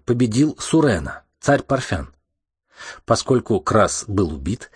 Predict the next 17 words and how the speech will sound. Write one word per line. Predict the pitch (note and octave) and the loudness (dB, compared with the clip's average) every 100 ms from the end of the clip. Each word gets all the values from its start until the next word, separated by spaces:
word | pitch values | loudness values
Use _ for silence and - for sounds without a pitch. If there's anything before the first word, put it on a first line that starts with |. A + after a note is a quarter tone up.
| - - | -20 -14
римское | - C3 F#3 - F3 D3 | -2 0 0 2 0 2
завоевание | B2 B2 A#2 A2 C3 A2 | 2 4 4 4 2 2
Востока | D#2+ - - B2+ C3 | 0 0 -2 0 -2
остановилось. | - B2 - B2+ G#2 C#2+ - - - _ _ _ _ - | -2 -6 -2 -2 -2 -4 -8 -14 -16 _ _ _ _ -2
Но | D3 D#3 | -2 2
попытка | C3+ - F3 - F3+ | 2 4 2 4 0
эта | - C#3+ D3 D3 | 2 0 2 0
имела | - A2+ A#2+ C3+ C#3+ | 2 0 2 2 2
неожиданные | C#3 D3 B2 F2+ E2 G2+ G#2 | 2 2 0 -2 -2 -2 0
последствия. | B2 - B2+ - - - _ _ _ - _ - | -2 0 -2 -2 -14 -18 _ _ _ -20 _ -4
Парфяне | G#2 F#2 D3+ C#3 D2+ C#2 - | -2 0 0 0 -2 -8 -4
взяли | F#2 D#3 D3+ | 2 2 2
в | - | -2
плен | C3+ D#3 D3+ | 0 0 0
множество | A#2 G#2+ C#3+ D#3+ D#3+ - D#3+ D3 | 0 0 2 0 -2 2 0 2
римских | A#2+ A2+ - B2 - | -2 -2 -4 -6 -2
легионеров, | B2 B2+ D3 D#3 C#3+ E2+ - - | -2 0 0 0 -2 -4 -10 -16